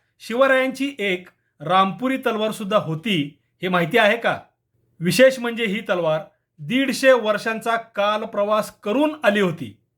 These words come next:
या तलवारीचा शोध कुणी आणि कसा लावला,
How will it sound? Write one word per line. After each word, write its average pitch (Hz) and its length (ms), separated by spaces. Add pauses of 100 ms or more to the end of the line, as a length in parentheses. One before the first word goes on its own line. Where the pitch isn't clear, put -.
(300)
या 220 140
तलवारीचा 240 560
शोध 233 320
कुणी 233 600
आणि 208 160
कसा 262 380
लावला, 220 400